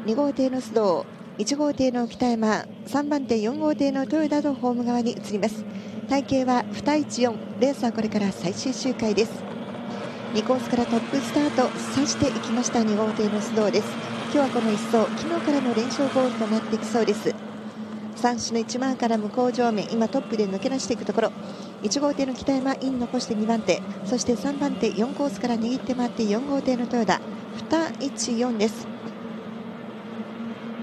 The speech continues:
この組み合わせ、三連単のオッズ八点四倍を示しています。三号艇の大川が四番手、その後ろ五号艇の浦部、六号艇の福本。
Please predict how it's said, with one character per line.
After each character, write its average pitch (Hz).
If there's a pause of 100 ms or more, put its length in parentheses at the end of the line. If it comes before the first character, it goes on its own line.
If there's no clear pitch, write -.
(1000)
こ 240
の 247
組 254
み 254
合 -
わ 247
せ、 233
三 277
連 285
単 247
の 240
オ 247
ッ -
ズ 214
八 226
点 220
四 226
倍 294
を 294
示 277
し -
て 226
い 190
ま 214
す。 - (400)
三 247
号 247
艇 233
の 226
大 262
川 240
が 220
四 220
番 277
手、 233
そ 247
の 240
後 226
ろ 220
五 214
号 240
艇 240
の 226
浦 233
部、 208
六 202
号 302
艇 226
の 262
福 226
本。 240